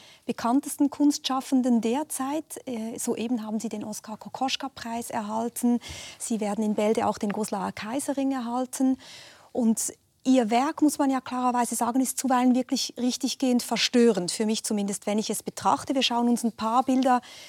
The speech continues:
ähm, gemeinsam an. Ich habe ein paar herausgesucht. Sie malen ziemlich oft Gebärende, immer wieder.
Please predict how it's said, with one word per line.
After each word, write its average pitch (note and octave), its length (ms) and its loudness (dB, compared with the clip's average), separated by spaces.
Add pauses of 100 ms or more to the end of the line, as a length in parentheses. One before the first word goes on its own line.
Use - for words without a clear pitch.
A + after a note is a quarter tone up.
(160)
ähm, G#3+ 280 0
gemeinsam A3+ 760 2
an. B3+ 320 4 (180)
Ich A#3 120 -10
habe A3+ 120 -2
ein A3 100 0
paar A#3 360 0
herausgesucht. C4+ 920 0 (260)
Sie - 160 2
malen B3+ 460 6 (380)
ziemlich E4+ 420 4
oft D4+ 320 0
Gebärende, C#4 720 4
immer B3+ 380 4
wieder. D#4 420 4